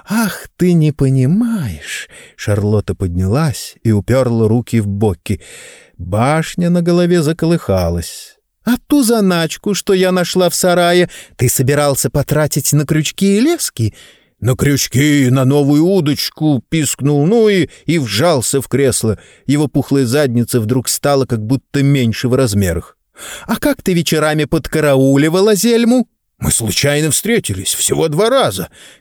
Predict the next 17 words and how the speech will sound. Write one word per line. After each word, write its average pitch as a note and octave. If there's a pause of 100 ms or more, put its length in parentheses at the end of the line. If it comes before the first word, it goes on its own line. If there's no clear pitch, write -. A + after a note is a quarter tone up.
«Кобель!» E3+
рявкнула C3+
пушка A#2
Шарлотты B2+
во C#3+
всю -
отпущенную C#3
природой A2
силу. A2+ (240)
«Похотливый A3+
кобель!» G3 (1300)
Ватерлоо A#2+
случилось. - (520)
Бригадный D3+
генерал C#3
Наполеон C#3+
встал G#3